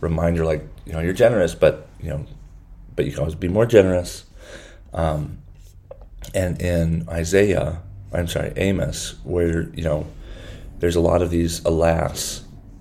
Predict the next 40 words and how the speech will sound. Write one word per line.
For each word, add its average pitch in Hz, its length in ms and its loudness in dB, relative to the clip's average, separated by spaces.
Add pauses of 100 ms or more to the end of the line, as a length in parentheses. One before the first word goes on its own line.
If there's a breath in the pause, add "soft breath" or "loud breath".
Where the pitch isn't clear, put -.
(120)
uh, - 260 -6
statements - 560 -4
of 69 320 -6 (480 loud breath)
people 82 280 0
have 80 240 0
so 82 180 -2
much 82 360 -4
that 71 100 -10
they're 80 100 -2
forgetting. 82 640 -2 (560 loud breath)
People 95 240 2
have 80 100 2
rat 82 280 2
fucked, - 500 -4 (300)
you 87 100 -2
know, 80 80 0
their 82 240 0
own 87 180 2
people 90 540 -2 (560 loud breath)
and 82 180 -2
chosen 85 300 4
the 82 80 -2
best 82 240 -2
parts 90 220 -2
for 90 100 -8
themselves 80 540 -2
and 82 80 -2
left 80 180 0
everybody 78 340 -2
else 73 460 -4 (140)
high 80 140 -4
and 73 140 -2
dry. 69 380 -2 (840 loud breath)
Um, 78 400 -6 (480 soft breath)
there 87 80 6
are 85 40 4
these 82 200 2
warnings 85 800 -2
in 85 140 -2
this - 400 -4